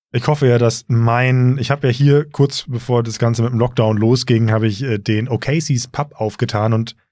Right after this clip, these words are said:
mich da mit dem, äh, Koch angefreundet. Und der hat, der hat so geile Burger gemacht. Und den Blork hab ich halt, als er mich immer besucht hat, dahingeschleppt. Das war zwischen den Lockdowns gerade. Und der konnte das auch noch genießen. Und ich hab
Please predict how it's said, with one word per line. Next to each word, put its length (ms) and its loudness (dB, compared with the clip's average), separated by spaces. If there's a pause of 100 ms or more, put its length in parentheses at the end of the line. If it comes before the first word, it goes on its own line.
(260)
mich 120 -4
da 180 2
mit 380 0
dem, 320 2
äh, 140 0
Koch 320 -4
angefreundet. 840 0 (180)
Und 140 -4
der 80 0
hat, 440 -10
der 100 -8 (220)
hat 200 -14
so 260 -8
geile 340 -10
Burger 440 -4
gemacht. 480 -6 (640)
Und 320 0
den 320 -2
Blork 380 2
hab 100 0
ich 80 0
halt, 100 0
als 140 -2
er 60 4
mich 120 2
immer 180 4
besucht 280 2
hat, 120 0
dahingeschleppt. 460 2
Das 120 0
war 180 2
zwischen 300 0
den 100 4
Lockdowns 480 0
gerade. 400 0 (840)
Und 300 0
der 100 2
konnte 160 2
das 100 0
auch 140 2
noch 120 4
genießen. 300 0
Und 40 0
ich 120 -6
hab 200 -6